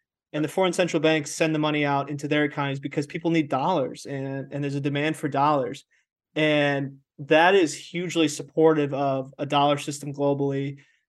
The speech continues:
And sort of that commu-, that communicates a real credibility of the U S, you know, globally to say, like, "We are not going to let this thing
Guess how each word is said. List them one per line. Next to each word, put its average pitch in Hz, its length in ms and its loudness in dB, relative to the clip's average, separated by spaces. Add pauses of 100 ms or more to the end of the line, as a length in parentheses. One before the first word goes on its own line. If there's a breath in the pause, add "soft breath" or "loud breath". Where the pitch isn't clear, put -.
And 147 220 0
sort 175 220 0
of 151 80 2
that 156 260 4
commu-, 170 340 -4
that 165 320 2
communicates 156 920 -4 (380)
a 147 80 -2
real 170 180 4
credibility 147 920 0 (320)
of 143 180 -4
the 147 120 -2
U 147 200 2
S, 139 320 0
you 147 60 -2
know, 139 120 -4
globally 139 540 -2
to 135 60 -14
say, 143 280 -4
like, 143 240 -6
"We 160 220 4
are 165 140 6
not 147 260 0
going 147 240 -2
to 139 120 -6
let 135 220 -6
this 139 260 -8
thing 135 440 -8